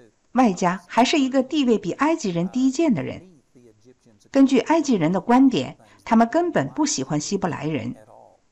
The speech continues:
所以这是个法老对其有偏见的人，而且他还是个囚犯。现在他告诉法老该怎么做，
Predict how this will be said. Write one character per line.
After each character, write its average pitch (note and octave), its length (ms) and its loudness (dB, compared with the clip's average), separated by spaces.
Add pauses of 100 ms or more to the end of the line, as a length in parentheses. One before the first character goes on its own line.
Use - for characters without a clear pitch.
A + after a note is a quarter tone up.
(440)
所 F#3 180 0
以 G#3+ 280 -2
这 E4+ 100 0
是 D#4 220 -2
个 F3+ 280 2
法 E3+ 300 -2
老 F#3 220 2
对 C4 180 -4
其 C#4 160 -2
有 A#3 100 0
偏 B3+ 280 2
见 D4 180 2
的 D3+ 100 2
人， B2 220 -8 (640)
而 A3+ 160 4
且 G#3+ 180 2
他 F#3+ 160 0
还 E3+ 140 0
是 G3+ 140 -4
个 F#3 100 -2
囚 - 240 -8
犯。 - 340 -2 (240)
现 B3+ 220 4
在 - 260 0
他 D4 200 0
告 E4 160 4
诉 - 160 -4
法 E3+ 180 -2
老 A3+ 160 0
该 E3 140 -6
怎 D#3+ 120 -4
么 A#2+ 120 -10
做， - 340 -8